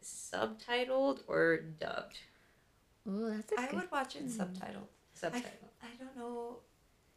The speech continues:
Speaker 3: I feel like language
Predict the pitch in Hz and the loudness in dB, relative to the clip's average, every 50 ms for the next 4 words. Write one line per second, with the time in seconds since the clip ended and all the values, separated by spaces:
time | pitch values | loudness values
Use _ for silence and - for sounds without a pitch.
0 | _ _ _ - - 220 214 214 - - 214 214 220 233 240 240 240 240 240 233 | _ _ _ -6 -6 -6 -6 -6 -2 2 4 4 6 6 4 2 0 2 2 2
1 | 226 220 208 208 208 208 - - - - _ _ _ _ _ _ _ _ _ _ | 2 2 2 0 -4 -8 -10 -16 -20 -20 _ _ _ _ _ _ _ _ _ _
2 | _ _ _ - 208 202 190 190 202 208 208 220 220 220 220 220 220 220 220 220 | _ _ _ 2 4 6 6 6 4 2 2 2 4 4 6 6 4 4 2 -2
3 | 214 214 - - - - - | -4 -8 -12 -12 -12 -12 -16